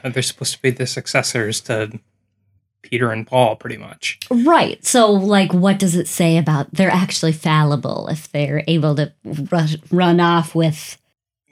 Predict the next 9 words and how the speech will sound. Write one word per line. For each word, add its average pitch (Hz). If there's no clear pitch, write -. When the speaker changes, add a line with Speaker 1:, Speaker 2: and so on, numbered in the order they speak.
Speaker 2:
Sylvia 214
Caballol? 180
Speaker 1:
Oh, 131
what 143
a 123
satanic 131
name. 127
Speaker 2:
Erotic 180
novelist. 160